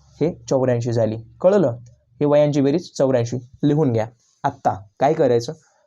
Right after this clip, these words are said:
त्यांचं वय अनुक्रमे, आत्ता हे वय दिलंय आपल्याला वय, तर याच्यामध्ये हे वय ठेवा,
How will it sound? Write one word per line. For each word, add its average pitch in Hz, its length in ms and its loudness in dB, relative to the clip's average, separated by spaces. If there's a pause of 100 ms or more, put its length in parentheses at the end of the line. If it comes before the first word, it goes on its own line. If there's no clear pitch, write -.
(120)
त्यांचं 131 460 -2 (140)
वय 135 260 2 (120)
अनुक्रमे, 123 580 -2 (380)
आत्ता 127 220 -2
हे 131 140 2
वय 143 260 2
दिलंय 120 280 0
आपल्याला 110 440 -2 (160)
वय, 117 280 -2 (380)
तर 120 60 0
याच्यामध्ये 143 420 2
हे 139 60 2
वय 139 220 2
ठेवा, 139 220 2